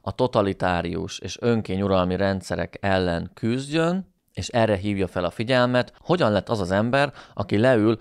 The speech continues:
az izraeli miniszterelnökkel, Benjamin Netanyahuval, és egy elképesztően benyalós és alákérdezős interjút hoz össze vele. Nem akarok itt vulgár pszichologizálni, de úgy gondolom, hogy a hatalom és a hírnév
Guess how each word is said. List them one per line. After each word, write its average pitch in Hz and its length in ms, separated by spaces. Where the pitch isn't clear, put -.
az 98 160
izraeli 101 400
miniszterelnökkel, 107 1000
Benjamin 92 540
Netanyahuval, 98 1000
és 107 160
egy 104 160
elképesztően 92 1080
benyalós 95 640
és - 180
alákérdezős 87 920
interjút 87 600
hoz 87 180
össze 87 300
vele. 85 420
Nem 120 120
akarok 135 320
itt 98 140
vulgár 104 380
pszichologizálni, 98 960
de 120 160
úgy 131 100
gondolom, 107 320
hogy 98 120
a 95 60
hatalom 107 800
és - 200
a 95 40
hírnév 101 720